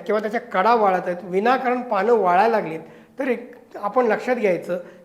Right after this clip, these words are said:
की जमिनीमध्ये मुळ्यांना कुणी, काहीतरी धक्का लागला आहे, इजा झालेली आहे, मुळ्या कोणतरी खाली कुरतडतंय आणि कुरतडणारी आळी कोण असेल तर ती हुमणी असते.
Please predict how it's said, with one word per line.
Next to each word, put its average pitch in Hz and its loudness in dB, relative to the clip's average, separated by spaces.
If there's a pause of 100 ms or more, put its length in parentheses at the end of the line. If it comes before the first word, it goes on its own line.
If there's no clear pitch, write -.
की 269 -2
जमिनीमध्ये 214 2
मुळ्यांना 202 0
कुणी, 196 -10 (500)
काहीतरी 208 -4 (160)
धक्का - 2
लागला 190 4
आहे, 180 -4
इजा 226 4
झालेली 190 0
आहे, 233 -4 (280)
मुळ्या 214 4
कोणतरी 226 -2
खाली 190 -8
कुरतडतंय 185 -6 (280)
आणि 208 -2
कुरतडणारी 254 0
आळी 190 0
कोण 220 0
असेल 170 -8
तर 247 -8
ती 285 -4
हुमणी 190 -2
असते. - -12